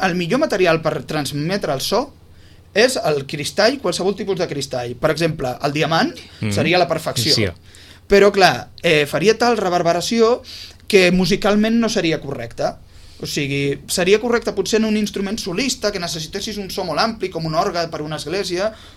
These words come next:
Speaker 1: o les violes de roda, o això, que en molts instruments d'aquests, per, per això, el que s'utilitza és... Se li fiquen s-, cordes simpàtiques. Se li fiquen dotze cordes, per les dotze tonalitats
Speaker 2: Sí.
Speaker 1: que n'hi han, i aquestes dotze cordes vibren en, en, en, per simpatia en les diferents tonalitats que puguis tocar.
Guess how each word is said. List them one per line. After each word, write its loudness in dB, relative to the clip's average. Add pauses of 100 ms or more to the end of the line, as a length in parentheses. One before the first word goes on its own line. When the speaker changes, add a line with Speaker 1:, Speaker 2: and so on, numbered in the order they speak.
Speaker 1:
o -2
les 0
violes 0
de 0
roda, -4
o -2
això, -8 (400)
que 4
en 0
molts -2
instruments 0
d'aquests, -2
per, -4
per -4
això, 0
el -2
que -4
s'utilitza -2
és... -4 (240)
Se -4
li 0
fiquen 0
s-, -4
cordes 0
simpàtiques. -6 (280)
Se -6
li -6
fiquen -2
dotze -2
cordes, 0
per -6
les -8
dotze -4
tonalitats 0
Speaker 2:
Sí. 4
Speaker 1:
que 2
n'hi 4
han, 0 (500)
i 4
aquestes 0
dotze 0
cordes 0
vibren 0
en, -4
en, -
en, -2
per -4
simpatia -4
en 0
les -2
diferents -4
tonalitats -4
que -4
puguis -6
tocar. -8